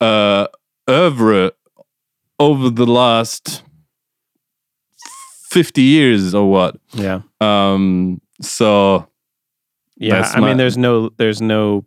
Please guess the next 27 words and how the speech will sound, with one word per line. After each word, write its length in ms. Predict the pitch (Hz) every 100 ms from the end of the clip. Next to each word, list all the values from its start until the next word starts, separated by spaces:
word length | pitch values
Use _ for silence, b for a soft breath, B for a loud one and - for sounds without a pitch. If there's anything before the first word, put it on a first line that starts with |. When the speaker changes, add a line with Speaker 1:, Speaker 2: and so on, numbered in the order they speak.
| _
Speaker 2:
prog 420 | - 104 101 98
bass 400 | 95 98 98 -
lists 600 | - 98 92 - - - _ _ _ _
that 180 | - 101
would 140 | 101
be 120 | 101 104
complete 500 | - - - 104 92
without 380 | 95 90 90 - b b b b b b -
Tony 260 | 107 104
Levin. 360 | 95 95 95 95
And 300 | - 98 95
that, 160 | 104 -
the 200 | 156 113
L 160 | 110 107
T 480 | - 110 101 101 -
E 180 | 104 101
three, 640 | - - 107 107 104 101 _ _ _ _ _ _ _ -
yeah, 340 | 107 104 101
I 60 | 95
mean, 140 | 107
I 100 | 104
hear 260 | 92 110 107
that 160 | 101
and 80 | 95
I'm 120 | 95
just 200 | 95 -
like, 280 | - 90 90